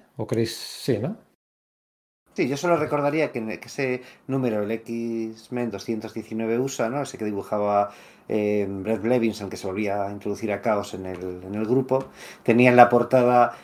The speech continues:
Speaker 2: ese lema tan bello de, eh,
Speaker 1: Mm, no está
Speaker 2: "Bienvenido
Speaker 1: entero, ¿eh?
Speaker 2: a Patrulla X". Bueno, es verdad, no está entero, ¿no? Pero sería algo así como,
Speaker 1: Mm,
Speaker 2: "Bienvenido a la
Speaker 1: dice
Speaker 2: Patrulla X Caos, esperamos que sobrevivas".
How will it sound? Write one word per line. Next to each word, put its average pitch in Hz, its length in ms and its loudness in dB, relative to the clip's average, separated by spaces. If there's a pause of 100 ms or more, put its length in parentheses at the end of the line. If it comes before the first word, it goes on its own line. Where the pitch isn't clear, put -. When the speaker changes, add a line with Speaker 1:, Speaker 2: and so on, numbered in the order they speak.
Speaker 2:
ese 120 220 -4
lema 110 220 2
tan 107 220 0
bello 113 240 2
de, 95 460 -2 (420)
eh, 107 340 6
Speaker 1:
Mm, 127 380 4 (420)
no - 100 4
está 226 140 8
Speaker 2:
"Bienvenido 175 300 10
Speaker 1:
entero, 135 160 10
¿eh? 131 40 6
Speaker 2:
a - 40 -6
Patrulla 135 500 8
X". - 720 -2
Bueno, 170 200 8
es 123 40 4
verdad, 131 220 6
no 107 60 -2
está 120 160 0
entero, 80 360 -4
¿no? 117 400 -6
Pero 90 200 -10
sería 101 220 -4
algo 104 80 -2
así - 100 -8
como, 101 160 -6
Speaker 1:
Mm, - 20 -2
Speaker 2:
"Bienvenido 123 380 6
a - 20 8
la 120 60 8
Speaker 1:
dice 123 100 4
Speaker 2:
Patrulla 117 240 2
X 117 260 -2
Caos, 123 400 4
esperamos 104 520 -2
que 98 100 -8
sobrevivas". 123 840 0